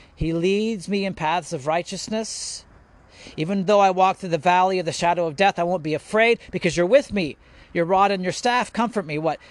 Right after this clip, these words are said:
Your rod, the rod is a tool of discipline and the staff is a tool of guidance. David's saying, "Even when you're disciplining me, that's you. Even when I feel painful, even when things hurt."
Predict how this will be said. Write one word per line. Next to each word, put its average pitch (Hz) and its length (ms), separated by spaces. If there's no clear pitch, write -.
Your 156 140
rod, 175 300
the 156 100
rod 208 320
is 196 180
a 185 220
tool 196 260
of 160 100
discipline 160 640
and 143 100
the 143 40
staff 170 320
is 170 120
a 170 40
tool 165 240
of 135 120
guidance. 143 380
David's 196 220
saying, 170 180
"Even 202 320
when 196 160
you're 175 100
disciplining 156 840
me, 147 100
that's 160 320
you. 185 300
Even 170 220
when 180 120
I 165 140
feel 170 160
painful, 190 520
even 170 200
when 165 140
things - 240
hurt." 196 240